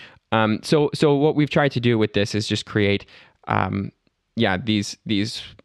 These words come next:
short stories, very easy. I mean, well, they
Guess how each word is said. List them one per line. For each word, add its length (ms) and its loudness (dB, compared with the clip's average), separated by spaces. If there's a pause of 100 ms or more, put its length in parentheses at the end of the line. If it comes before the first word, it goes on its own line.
(140)
short 320 -2
stories, 640 0 (200)
very 340 2
easy. 500 0 (220)
I 100 0
mean, 220 2
well, 160 2
they 240 -2